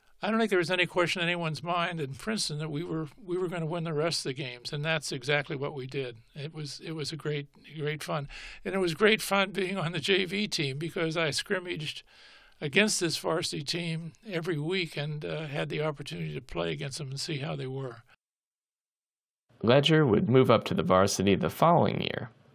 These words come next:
Speaker 2: only to see his season cut short by injury. Then, as a senior, he finally had the chance to play in front of the Palmer Stadium crowd.
Speaker 1: It was really exciting. The problem for me was that the, uh, first game that I started was against Navy,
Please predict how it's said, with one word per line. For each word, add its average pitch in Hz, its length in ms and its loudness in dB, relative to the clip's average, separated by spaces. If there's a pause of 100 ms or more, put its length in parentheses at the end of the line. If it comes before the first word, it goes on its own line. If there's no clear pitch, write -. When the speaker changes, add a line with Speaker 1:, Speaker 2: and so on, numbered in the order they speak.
Speaker 2:
only 226 240 8
to 143 100 6
see 110 180 2
his 98 140 4
season 98 380 0
cut - 260 0
short - 320 0
by - 140 0
injury. - 560 -8 (680)
Then, 123 520 2
as - 160 -2
a - 80 -4
senior, 165 520 4 (400)
he - 120 -14
finally 120 500 6
had 110 120 6
the - 80 0
chance 98 400 2
to - 120 -12
play - 500 0
in - 100 -4
front - 240 0
of - 120 0
the - 100 -4
Palmer 104 420 4
Stadium - 560 0
crowd. - 520 -2 (600)
Speaker 1:
It 226 160 4
was 175 180 4
really 202 220 10
exciting. 170 500 6
The 147 100 -4
problem 233 440 6
for 175 160 -6
me 196 300 2
was 151 320 2
that 156 180 -2
the, 151 320 -4
uh, 151 160 -2
first 196 400 2
game 185 220 4
that 165 120 -2
I 151 120 2
started 170 500 4
was 143 400 -4
against 170 460 -2
Navy, 156 480 2